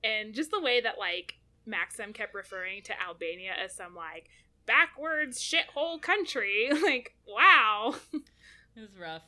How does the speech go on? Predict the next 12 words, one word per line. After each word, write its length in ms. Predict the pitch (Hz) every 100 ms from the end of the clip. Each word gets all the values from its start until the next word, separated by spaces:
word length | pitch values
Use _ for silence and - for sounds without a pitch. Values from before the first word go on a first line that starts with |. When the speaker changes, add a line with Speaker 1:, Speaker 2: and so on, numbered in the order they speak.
| _ _ _ _ _
Speaker 2:
Again, 320 | 196 208 202 -
I, 220 | 190 -
we 120 | 247
really 300 | 254 330 302
didn't 240 | 233 226 -
even 240 | 214 185
super 300 | 185 208 202
get 120 | 180 170
into, 240 | 170 180
like, 300 | 156 151 - _ _ _ _ _ _ _ _ _ _ 170
the 220 | 185 160
social 1120 | 151 - 208 185 - 202 175 165 156 151 143